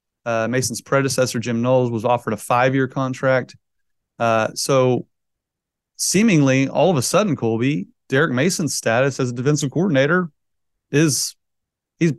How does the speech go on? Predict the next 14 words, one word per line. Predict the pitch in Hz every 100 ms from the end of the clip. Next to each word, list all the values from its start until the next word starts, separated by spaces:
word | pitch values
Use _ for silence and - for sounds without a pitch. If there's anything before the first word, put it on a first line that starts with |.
| _ -
basically | 160 180 175 175
not | 185
employed | 196 175 233 160 - - _ _ -
unless | 143 147
they | 165 160 156 -
sign | - 143
him | 156
to | 165
a |
new | 170 170
contract, | 165 202 127 95 - - _ -
which | 131 - - - _ -
is | 127
stunning. | - 143 123 165 220 208